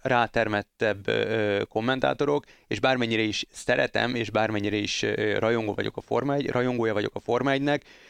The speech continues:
a helyén tudom kezelni a, a, a hozzáértésemet, a szakértelmemet, és, ö, és az egómat, és ezért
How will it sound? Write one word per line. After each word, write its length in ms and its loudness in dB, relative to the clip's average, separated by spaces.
a 60 -8
helyén 320 0
tudom 240 -2
kezelni 680 0
a, 120 0
a, 640 2
a 80 -4
hozzáértésemet, 1080 0
a 40 -6
szakértelmemet, 1000 0
és, 440 0
ö, 240 2
és 140 -2
az 80 0
egómat, 600 0
és 180 -4
ezért 460 -2